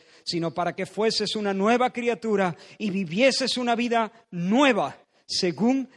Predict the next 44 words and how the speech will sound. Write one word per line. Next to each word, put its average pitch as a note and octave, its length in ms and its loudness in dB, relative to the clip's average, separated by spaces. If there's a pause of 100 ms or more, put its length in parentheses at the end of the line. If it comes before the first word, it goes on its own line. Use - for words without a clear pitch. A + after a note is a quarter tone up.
(120)
la E3 180 0
voluntad E3 460 -4
de A3 100 -4
Dios C#3+ 480 -8 (200)
y D#3+ 120 -8
no D#3 160 -6
de D3+ 80 -6
la C#3+ 160 -8
carne". C3 420 -12 (240)
Cristo F3+ 500 -6
se D#3 200 -8
dio D#3+ 180 -6
a D3 60 -8
sí D3+ 140 -10
mismo D3+ 500 -10 (640)
para A#2+ 180 -18
redimirnos C#3+ 680 -10
de D3 100 -8
toda F#3+ 220 -12
iniquidad. F#3 440 -8
Y, G3+ 140 -16 (100)
y F#3+ 40 -10
no G3+ 80 -12
solo F3 220 -10
eso, D#3 220 -12 (220)
dice, D3+ 360 -14 (220)
y E3 60 -12
purificar E3 720 -12
para E3 180 -12
sí E3 180 -12
un D3+ 120 -12
pueblo D#3 320 -10
propio, C#3 500 -12 (160)
celoso D3 420 -12
de C3+ 60 -12
buenas C3 320 -14
obras. C#3 240 -12
Es F#3 80 -14
decir, E3+ 340 -8 (220)
para E3+ 160 -8
redimirnos E3 640 -6
de F#3+ 80 -4
toda G#3+ 160 -6
iniquidad A#3+ 480 -8